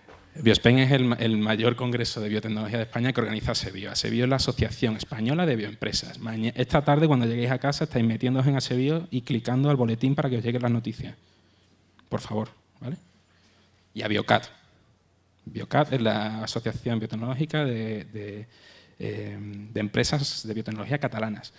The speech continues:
Tienen un clipping que te envían noticias todos los días, fundamental, si queréis estar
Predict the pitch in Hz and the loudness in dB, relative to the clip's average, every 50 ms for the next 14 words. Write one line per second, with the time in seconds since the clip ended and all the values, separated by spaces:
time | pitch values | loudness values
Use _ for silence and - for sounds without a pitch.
0 | - - - - - 131 120 110 107 113 110 - 160 165 165 - 175 180 170 - | -20 -14 -2 6 6 8 8 8 6 6 4 4 4 4 4 4 2 2 2 2
1 | - 123 117 117 127 127 123 123 120 123 - - 120 120 - 135 127 117 120 117 | 2 2 2 2 2 2 2 0 0 0 -2 -2 -2 0 2 2 4 4 4 2
2 | 113 131 151 165 170 - - 113 113 107 107 104 101 - 107 104 - - - 101 | 2 0 0 -2 -2 -2 -2 -2 -2 -2 -2 -4 -4 -6 -8 -8 -8 -10 -10 -8
3 | - 107 110 110 110 110 113 113 - - 110 | -8 -6 -6 -6 -4 -4 -6 -8 -8 -10 -10